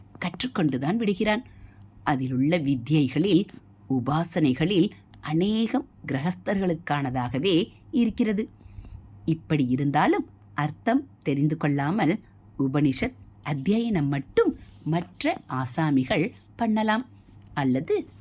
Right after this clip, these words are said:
ஒரு அவுட்லைனாக மாத்திரம் வேண்டுமானால்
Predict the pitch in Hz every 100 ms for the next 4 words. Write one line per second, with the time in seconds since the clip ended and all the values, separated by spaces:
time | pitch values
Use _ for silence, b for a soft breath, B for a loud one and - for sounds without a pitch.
0 | - 165 156 - 139 135 127 156 151 147
1 | 139 131 139 139 139 - 165 208 - 143
2 | 135 139 139 156 196 190